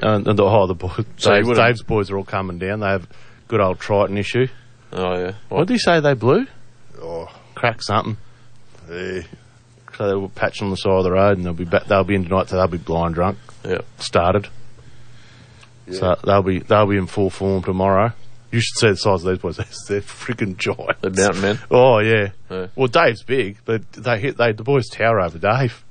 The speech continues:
Speaker 2: Yeah, okay.
Speaker 1: <laughs> Yeah. Yeah, they're giants.
Speaker 3: Yeah.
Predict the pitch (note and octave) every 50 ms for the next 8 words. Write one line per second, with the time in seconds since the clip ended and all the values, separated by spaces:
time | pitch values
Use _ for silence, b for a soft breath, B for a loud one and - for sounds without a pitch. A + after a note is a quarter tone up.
0 | - G2+ G2 G2 F#2+ G2 - G2 F#2+ G#2 A2+ D3+ - - - - - - - -
1 | - - - - - - - - B B B B B B B B B B B B
2 | B _ A2 G#2+ G#2 - - A#2 A#2+ G#2+ A2 G2+ G2+ A#2+ A#2 - - A2+ A2+ G#2
3 | G2 F#2 F2+ D#2